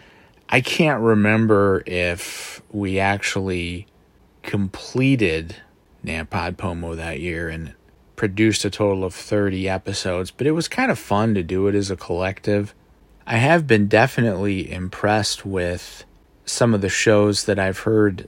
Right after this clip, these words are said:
this time around. I find it interesting that people are taking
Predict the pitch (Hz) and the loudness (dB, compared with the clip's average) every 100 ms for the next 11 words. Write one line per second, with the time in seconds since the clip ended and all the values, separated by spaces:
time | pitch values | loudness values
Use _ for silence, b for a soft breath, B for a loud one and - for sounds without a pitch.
0 | - 104 101 - 101 98 92 92 95 98 | -8 -4 -2 -2 -4 -4 -4 -4 -4 -4
1 | 92 85 - _ _ - 107 - - 113 | -4 -8 -12 _ _ -4 -4 -2 2 4
2 | 117 113 101 95 - - - - - - | 6 6 4 4 -2 -8 -8 -8 -14 -4
3 | 117 - 113 - 101 98 95 98 95 95 | -4 -2 -6 -2 0 0 0 0 0 -2
4 | - _ - 117 - 107 - 104 101 101 | -6 _ -4 -2 2 0 0 -2 0 2
5 | 95 92 _ _ _ - 120 113 113 104 | 0 -4 _ _ _ 2 4 4 0 2
6 | 101 101 | 2 0